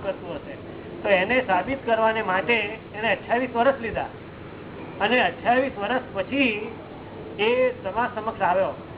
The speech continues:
અને પછી પણ એને કહ્યું, જ્યારે એને આખી દુનિયામાં ખ્યાતિ મળી, કે હું તો એક દરિયા કિનારે પેલા છીપલાઓ શોધતો હોય એવો એક સામાન્ય બાળક જેવો છું.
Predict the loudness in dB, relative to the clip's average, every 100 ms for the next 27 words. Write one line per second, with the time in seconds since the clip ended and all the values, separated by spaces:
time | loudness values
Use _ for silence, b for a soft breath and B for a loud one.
0 | -14 -10 -4 -2 0 0 4 6 6 2
1 | 0 2 2 0 -2 0 2 2 0 -4
2 | -6 -6 -6 -2 -2 0 -2 0 2 2
3 | -2 -8 -14 -14 -10 -2 -2 2 2 2
4 | 0 -2 0 2 0 0 4 4 2 -4
5 | -10 -4 -4 -4 -6 -6 2 4 4 2
6 | -2 2 4 6 8 6 4 -2 -14 -14
7 | -16 -14 -8 -2 2 2 2 0 -2 0
8 | 2 0 2 4 4 4 2 -2 -4 -4
9 | -4 -6